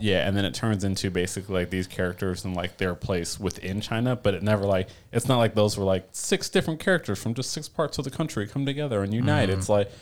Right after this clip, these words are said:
Speaker 1: we're just dudes caught up in, like, political shit, and that's how it
Speaker 2: Mm-hmm.
Speaker 1: kinda goes.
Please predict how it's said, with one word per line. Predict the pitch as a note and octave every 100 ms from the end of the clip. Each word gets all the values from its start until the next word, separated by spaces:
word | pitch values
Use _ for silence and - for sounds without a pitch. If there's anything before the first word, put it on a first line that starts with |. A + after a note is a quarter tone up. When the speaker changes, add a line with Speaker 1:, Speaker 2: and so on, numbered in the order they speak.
| - -
Speaker 1:
we're | A2+ A2+
just | A2+ G#2
dudes | A2 G#2+
caught | - G#2+
up | G2 F#2+
in, | F#2
like, | F2 E2+ - - _ - _ -
political | A#2 G#2+ F#2 F#2 F2+
shit, | - F2+ -
and | -
that's | F2+ G#2
how | G2+
it | G2
Speaker 2:
Mm-hmm. |
Speaker 1:
kinda | F#2+ E2+
goes. | D#2+ D2+ D#2+ -